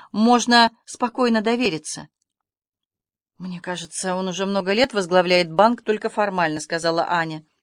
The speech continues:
«Он очень стар, а всеми делами заправляют его племянники». «Ну и вот.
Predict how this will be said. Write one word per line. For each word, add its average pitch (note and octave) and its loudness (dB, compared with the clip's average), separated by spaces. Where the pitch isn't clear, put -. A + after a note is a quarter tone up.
«Он B3+ 0
очень C4 0
стар, A3 4
а G3 4
всеми A#3+ -2
делами B3+ 2
заправляют A3 0
его A#3 -2
племянники». F3+ -4
«Ну D#3+ -8
и E3 -6
вот. G3 2